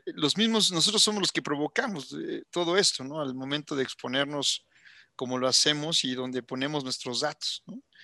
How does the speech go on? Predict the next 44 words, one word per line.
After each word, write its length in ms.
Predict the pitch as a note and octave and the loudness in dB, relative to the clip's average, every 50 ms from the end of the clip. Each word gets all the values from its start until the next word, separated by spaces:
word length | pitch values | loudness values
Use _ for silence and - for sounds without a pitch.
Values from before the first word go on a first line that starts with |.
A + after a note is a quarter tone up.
| - - - - - - _ | -20 -18 -18 -18 -20 -20 _
Ya 160 | - C#3 C#3 C#3+ | 2 4 4 6
ahora 240 | D3 C#3+ C#3+ D3 | 6 6 6 8
ya 300 | C#3+ C3+ C#3 C3+ C3+ C#3 | 8 8 8 8 8 6
el 440 | C3+ C3+ C3+ C3+ - C3+ C3+ C#3 C#3 | 6 4 2 0 -2 -2 -4 -6 -8
poner 320 | - - C3 C3 C#3 D3+ - | -6 -6 -2 0 0 0 0
tu 140 | - D3+ | 2 2
celular, 560 | C3+ - D3 C3 B2 B2 B2+ C3 C#3 D3 D3+ D3 | 4 4 4 4 2 2 4 6 6 8 8 6
el 120 | C3+ A#2+ | 6 4
poner 320 | - C3+ C3 C3 C3+ C#3+ | 0 -2 -2 0 0 0
un 160 | C#3+ C#3+ C#3+ C#3 | 0 0 -2 0
mail, 400 | C#3 C#3 C#3 D3 E3+ G#3 C#4 - - | 2 4 4 4 4 0 -4 -8 -10
ya 280 | - - C3 C#3 D3 | -4 0 4 6 6
es 100 | D#3 C#3+ | 6 6
veramente 500 | D3+ D#3+ D3+ D#3 D3+ D3+ D3+ D3+ - E3 | 6 6 6 6 6 6 4 4 4 2
un 140 | D#3 D3 C#3 | 2 2 2
trámite, 720 | - D3 C#3+ C#3+ D3+ D#3+ D#3+ D3+ - - C#3+ C3 C3 C3 C3 - _ _ _ _ - - _ _ _ _ - | 2 2 4 4 4 2 0 -2 0 0 0 0 0 -2 -6 -10 _ _ _ _ -20 -20 _ _ _ _ 0
eh, 320 | - C2 C2 C2 C2 - - _ _ - _ _ _ _ _ _ _ | 2 4 4 4 2 0 -6 _ _ -20 _ _ _ _ _ _ _
de 260 | _ D3+ - B2+ B2+ | _ -4 0 2 2
pase, 720 | - - - D3 D#3 E3 D#3+ - - E3+ D3+ E3 A3+ D#4 - - | 2 4 4 6 6 8 8 8 8 8 8 8 6 4 0 -4
¿no? 240 | A3 D3 C#3+ F#3+ F#3 | -4 -4 -4 -2 2
Para 220 | - D3+ C#3 C3+ | 4 4 6 6
descargar 420 | C3+ C3 - - D3+ B2+ B2+ C#3+ E3 | 6 4 4 4 2 4 4 4 4
un 200 | F3+ F3 D3+ C#3+ | 4 2 2 2
app, 220 | C#3+ D#3 D#3+ - - - - _ | 2 2 0 -2 -6 -16 -16 _
¿no? 400 | D3 C#3+ E3 F3+ E3+ D3+ C#3 C3+ | -14 -12 -10 -10 -10 -10 -8 -4
Entonces, 680 | C3+ C3 B2+ B2 A#2+ - D#3 E3 F3 F3 E3+ - - - - - - - - - - _ _ _ _ _ _ _ _ _ | -2 -2 -2 -2 -2 -2 0 2 4 6 6 6 4 2 -2 -12 -20 -20 -20 -20 -20 _ _ _ _ _ _ _ _ _
ya, 140 | - - - - | -8 -6 -6 -6
pues, 160 | - D3 C#3+ | -6 -8 -8
y 80 | D3+ | -6
quieres 380 | - - F3+ G3 A3 A3+ - - | 2 6 8 8 10 10 8 10
el 120 | G#3 G#3+ | 10 10
app, 260 | A3+ B3+ - G#3+ - D#3 | 10 8 8 4 2 -2
¿no? 260 | D3 D3 C#3+ D3 E3 D#3+ C#3+ C3+ C3+ C#3+ C#3 B2 | -4 -2 -2 -2 0 -2 -2 -2 -2 -4 -2 -2
Tú, 160 | D3 D#3+ D#3+ | -2 -2 -2
tú 160 | - - G3 | -2 -4 -2
como 200 | E3+ A3 A3+ G#3+ | -2 0 0 4
usuario 360 | F#3 - - E3 E3 E3+ F#3 E3+ | 4 6 6 6 4 4 2 0
quieres 360 | - E3 E3 F3+ F3 - - | 2 4 6 6 6 6 6
el 120 | E3 E3 | 6 6
app, 200 | E3 E3 E3+ D#3+ - | 6 4 4 2 2
quieres 220 | - D#3 D3+ - | 4 4 4 4
conocer 340 | - - C#3 C3 - - C#3 C#3 | 2 2 2 2 4 6 6 6
el 160 | C3+ C3+ C#3 | 8 8 8
app, 200 | C#3+ D#3+ E3+ | 8 6 6